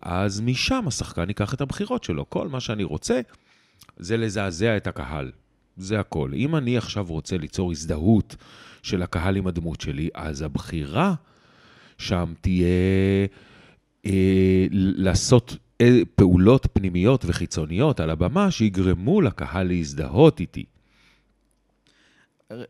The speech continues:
Speaker 2: רגע, אני לוקח אותך ל-, לעולם שלנו היומיום, לא כשחקנים. מה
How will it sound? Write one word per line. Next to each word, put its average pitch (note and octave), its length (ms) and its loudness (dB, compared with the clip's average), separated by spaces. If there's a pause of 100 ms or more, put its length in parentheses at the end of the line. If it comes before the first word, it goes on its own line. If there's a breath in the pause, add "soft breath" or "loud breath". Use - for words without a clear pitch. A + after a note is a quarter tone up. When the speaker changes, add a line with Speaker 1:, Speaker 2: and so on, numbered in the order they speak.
(120)
Speaker 2:
רגע, D3+ 300 2
אני C#3 160 2
לוקח C#3+ 320 2
אותך - 320 0
ל-, A2+ 640 0 (560)
לעולם A2+ 680 4 (160)
שלנו A2+ 560 0
היומיום, A2+ 680 2 (140)
לא A2 240 0
כשחקנים. G2+ 800 -6 (1200 soft breath)
מה D#3 600 0